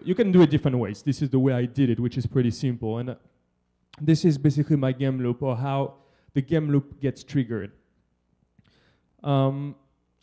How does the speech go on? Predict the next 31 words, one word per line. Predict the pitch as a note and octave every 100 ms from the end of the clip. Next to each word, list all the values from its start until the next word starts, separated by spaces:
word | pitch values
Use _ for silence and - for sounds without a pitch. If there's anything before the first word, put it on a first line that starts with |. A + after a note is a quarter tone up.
| _ -
all | D3
right, | B2 -
so | C#3
let | D3
me | E3
explain | D3+ - E3+ C#3+
the | C3+
code | C#3
a | A#2+
little | A#2 A2
bit. | E2+ -
So | - - - C#3+ C#3 C#3
we | C#3 D#3
create, | - - F#3+ G#3 A3+ A3 F3
we | F3
have | F#3
an | D3
instance | E3 F#3 - D3 C3 C3
of | B2+ C3
a |
Coco | - E3+ E3+
class | D3 B2 A#2
called | B2+ B2 -
N | B2+
S | B2 -
timer. | - C3 A2 F#2+ A2+ - _
So | -
it's | A2+
just | - D#3
a | D#3+
timer. | - B2+ A2+ G#2 A#2+